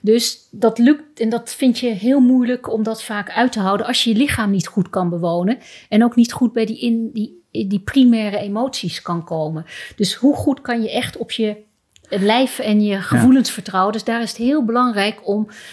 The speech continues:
Speaker 1: verschil, eh, daarin, eh, te maken. Want die mensen die soms zeggen van, eh, mensen die heel veel in secundaire emoties zitten, die krijgen vaak onverdiende complimenten.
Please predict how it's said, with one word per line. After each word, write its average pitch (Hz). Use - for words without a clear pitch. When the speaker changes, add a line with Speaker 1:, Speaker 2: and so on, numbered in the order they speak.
Speaker 1:
verschil, -
eh, 202
daarin, 175
eh, 190
te 185
maken. 156
Want 185
die 208
mensen 247
die 208
soms 233
zeggen 240
van, 208
eh, 196
mensen 233
die 214
heel 302
veel 254
in 226
secundaire 233
emoties 202
zitten, 185
die 226
krijgen 254
vaak 247
onverdiende 240
complimenten. 220